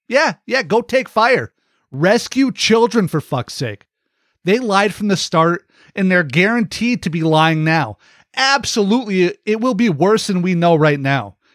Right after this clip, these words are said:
And it's pretty goddamn bad. They claimed that they didn't go in that room because they believed the children were all dead. They thought it was just down to a barricaded subject, which was a lie. The entire time there were nine one one calls from inside the classroom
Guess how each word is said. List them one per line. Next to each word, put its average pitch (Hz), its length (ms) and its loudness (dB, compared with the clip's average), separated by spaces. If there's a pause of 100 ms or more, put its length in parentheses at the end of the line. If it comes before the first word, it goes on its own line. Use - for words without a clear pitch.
And 240 160 0
it's - 160 -4
pretty 208 300 -6
goddamn 147 680 0
bad. 120 400 -2 (540)
They 202 200 2
claimed 240 400 0
that 226 120 0
they 214 100 2
didn't 226 280 -2
go 226 200 2
in 214 80 -2
that 220 220 2
room 226 260 2
because 214 460 -2 (280)
they 185 220 0
believed 240 480 -2
the 226 100 -2
children 220 540 0
were 214 160 2
all 220 160 4
dead. 151 460 0 (280)
They 240 160 2
thought 240 220 2
it 233 60 4
was 214 140 0
just - 220 -4
down 175 280 0
to 208 120 -2
a 180 80 2
barricaded 151 800 -2
subject, 143 640 -6 (400)
which 269 220 -4
was 277 120 0
a 277 60 2
lie. 262 460 2 (420)
The 190 160 2
entire 233 560 0
time 240 400 -2
there 240 140 2
were 226 140 0
nine 208 300 0
one 220 160 0
one 226 200 -2
calls 196 260 2
from 196 180 -4
inside 233 500 0
the 240 100 0
classroom 202 720 0